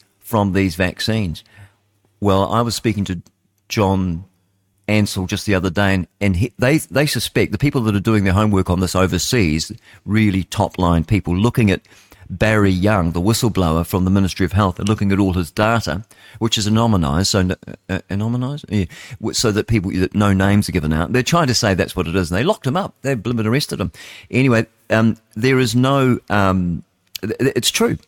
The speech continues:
It is true. They, they say that it could be ten to twelve thousand New Zealanders so far, and they're dropping dead like flies all around us, aren't they?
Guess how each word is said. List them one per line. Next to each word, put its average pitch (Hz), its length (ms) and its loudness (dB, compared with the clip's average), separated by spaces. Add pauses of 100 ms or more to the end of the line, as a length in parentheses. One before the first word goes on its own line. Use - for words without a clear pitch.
(260)
It 131 100 4
is 117 180 0
true. 151 180 0
They, 113 180 2
they 107 160 2
say 113 240 0
that - 180 0
it 82 100 -6
could - 160 0
be 95 100 2
ten 131 440 2 (220)
to - 100 -8
twelve 107 300 -2
thousand 92 320 0
New 90 120 2
Zealanders 87 540 -2 (240)
so 101 380 0
far, 92 440 0 (220)
and 98 160 -2
they're 101 100 2
dropping 131 440 0
dead 95 200 0
like 87 220 -2
flies 107 400 0
all 135 160 0
around 160 240 2
us, 123 100 -4
aren't 196 160 -2
they? 82 220 -4